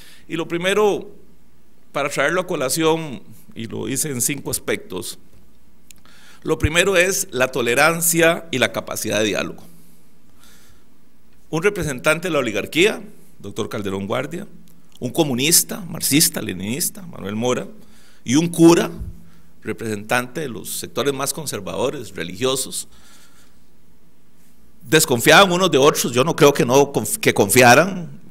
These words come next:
era gente que tenía que desconfiar unos de otros, pudieron ponerse de acuerdo, pudieron ponerse de acuerdo por el bien del país y sacaron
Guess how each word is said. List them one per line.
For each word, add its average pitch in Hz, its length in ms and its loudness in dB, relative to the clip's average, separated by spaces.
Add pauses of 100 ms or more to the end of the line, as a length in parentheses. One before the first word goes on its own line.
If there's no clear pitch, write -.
era 123 160 2
gente 135 220 4
que 143 60 4
tenía 135 400 2
que 147 100 0
desconfiar 113 680 2
unos 127 220 -2
de 110 80 0
otros, 117 400 0 (1040)
pudieron 214 480 4
ponerse 202 520 2
de 196 40 0
acuerdo, 233 560 -2 (540)
pudieron 165 260 0
ponerse 208 440 4
de 185 40 2
acuerdo 220 680 2 (480)
por 165 140 6
el 151 140 2
bien 208 240 6
del 233 180 0
país - 640 0 (540)
y 180 120 -4
sacaron 233 760 2